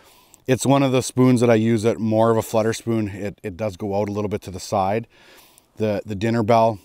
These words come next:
is kind of more on the spot with a little bit of a hybrid flutter spoon. The big one though will go out pretty far, but not out, say, as far as, um,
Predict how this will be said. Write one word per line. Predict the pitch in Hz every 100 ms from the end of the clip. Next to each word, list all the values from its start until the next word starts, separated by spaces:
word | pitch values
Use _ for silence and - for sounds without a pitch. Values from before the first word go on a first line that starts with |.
| -
is | 104
kind | - - 113 110
of | 104
more | 104 104 104 101 - - - - _ -
on | 113 123
the | 123
spot | - - 123 131 - _ _ _ -
with | 107 113
a |
little | 107 117
bit | 110
of | 104
a |
hybrid | 98 - 98 90 101 82 - - -
flutter | - 95 92
spoon. | - 92
The | 90
big | 90 139
one | 139 131
though | 120 117 107 _ - -
will | 113 117
go | 120 110
out | 101
pretty | - 107 95
far, | - 95 90 87 - - -
but | 110
not | 117 120
out, | 120 113
say, | 92 117 104
as | -
far | - 107 104 104
as, | 101 98 95 92 - - _ - _ _
um, | 95 95 90 87 82